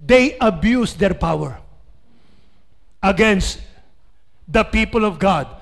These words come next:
against those people who wanted to follow the Lord Jesus Christ. Okay, I am a pastor, make me a senator, and I'm going to legislate a law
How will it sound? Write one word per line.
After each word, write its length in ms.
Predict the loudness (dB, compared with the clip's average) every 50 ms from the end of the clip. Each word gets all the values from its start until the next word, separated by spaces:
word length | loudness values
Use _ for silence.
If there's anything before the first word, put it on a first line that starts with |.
| -16 -8 -2
against 460 | -2 0 2 4 2 2 2 -2 0
those 220 | 0 0 0 0 -4
people 540 | -4 -2 -2 -2 0 2 4 4 4 4 2 -4 -10 -18 -14 -8 -4
who 140 | -4 -4
wanted 640 | -2 0 0 2 2 0 0 -2 -2 -2 -2 -2 -6 -20 -20 -16 -10
to 80 | -10 -10
follow 580 | -6 -2 0 0 2 2 0 0 -2 -4 -6 -12 -20 -14 -8
the 120 | -4 -4 -2
Lord 240 | -2 -2 -4 -4 -4
Jesus 300 | -8 -8 -8 -10 -14 -14
Christ. 400 | -12 -14 -14 -14 -14 -18 -20 -20 -18 -14 -12
Okay, 300 | -10 -8 -6 -8 -8 -8 -12 -20 -20 -20 -20 -16 -6
I 200 | -2 0 2 4
am 180 | 4 4 4 2
a 60 | 0
pastor, 640 | 2 2 2 2 0 -2 0 2 2 2 2 0 -2 -8 -18 -10 -4
make 240 | -2 0 0 0 0
me 120 | -2 0 0
a 60 | 0
senator, 600 | 0 -2 -2 -2 -2 -4 -2 -2 -2 -2 -2 -4 -8 -16 -16 -8 -6
and 160 | -4 -2 0
I'm 200 | 0 0 -2 -2
going 360 | -2 0 0 0 0 -2 -4
to 160 | -4 -4 -2
legislate 640 | 0 0 0 0 -2 -6 -6 -6 -6 -6 -6 -6 -6
a 60 | -4 -4
law 300 | -4 -4 -6 -8 -12